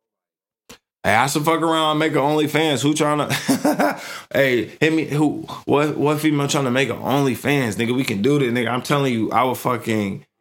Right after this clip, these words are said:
come up with the, I'm telling you, I have, uh, the best angles, bruh. I would have the best angles.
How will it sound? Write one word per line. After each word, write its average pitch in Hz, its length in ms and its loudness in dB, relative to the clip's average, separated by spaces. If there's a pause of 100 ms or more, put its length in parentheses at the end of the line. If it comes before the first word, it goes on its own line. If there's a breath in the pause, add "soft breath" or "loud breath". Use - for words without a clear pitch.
(200)
come 131 180 2
up 123 60 2
with 123 200 0
the, 104 220 0
I'm 104 200 0
telling 135 240 2
you, 113 100 2
I 113 60 0
have, 120 280 0
uh, 110 300 -2 (120)
the 107 240 0
best 127 560 0 (280)
angles, 123 520 2
bruh. 120 360 0 (240 loud breath)
I 113 140 2
would 120 200 2
have 113 280 -2
the 95 120 -2
best 123 300 0 (560 loud breath)
angles. 127 640 0